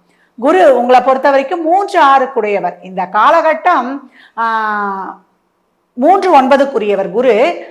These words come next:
உங்களை பொறுத்த வரைக்கும் இந்த காலகட்டம் ஜம்முன்னு பதினோராம் இடத்தில் வந்து அமருகிறார். அவர் தான் உங்களுக்கு வந்து இப்ப கை தூக்கி விட போகிறார் அப்படின்னு வந்து சொல்லலாம்.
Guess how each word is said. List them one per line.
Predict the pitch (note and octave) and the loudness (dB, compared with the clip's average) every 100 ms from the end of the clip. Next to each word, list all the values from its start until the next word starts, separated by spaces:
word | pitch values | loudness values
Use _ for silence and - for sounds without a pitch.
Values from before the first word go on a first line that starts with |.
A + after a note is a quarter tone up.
| - | -18
உங்களை | - B3 B3+ | -8 0 2
பொறுத்த | C4 C#4+ C#4+ | 4 2 4
வரைக்கும் | E4 E4 E4 | 2 2 -2
இந்த | C4 B3 | -2 -2
காலகட்டம் | A#3 B3+ D#4 C4+ - C4+ | 2 2 2 -2 -4 -2
ஜம்முன்னு | F#3+ C#4 E4+ F4+ F4 | 2 2 2 0 0
பதினோராம் | D4+ C4 E4+ F4+ E4+ C#4+ | 2 2 4 4 2 0
இடத்தில் | B3 A#3+ G3+ | -2 -4 -6
வந்து | G#3 A#3+ | -6 0
அமருகிறார். | C#4 G#3 A3 G3+ F#3+ G#3+ G3+ D#3+ - _ _ | 0 0 -4 -4 0 0 0 -4 -14 _ _
அவர் | F#3 F#3+ G3+ | -4 0 2
தான் | C4+ F4+ | 2 2
உங்களுக்கு | E4 C#4 C4+ | 2 -2 -4
வந்து | A#3+ C#4 | -4 -6
இப்ப | D4+ C4 D#4+ | -4 0 0
கை | F4 C4+ D#4 - | 2 0 0 -4
தூக்கி | F4 E4+ - | -6 -6 -4
விட | D#4+ C4+ | -2 -2
போகிறார் | C4+ B3+ A3+ A3+ A3 | 0 0 0 2 0
அப்படின்னு | G#3+ F#3 G3+ F#3+ | 0 -4 -10 -10
வந்து | A3+ | -10
சொல்லலாம். | - - - - | -10 -12 -16 -20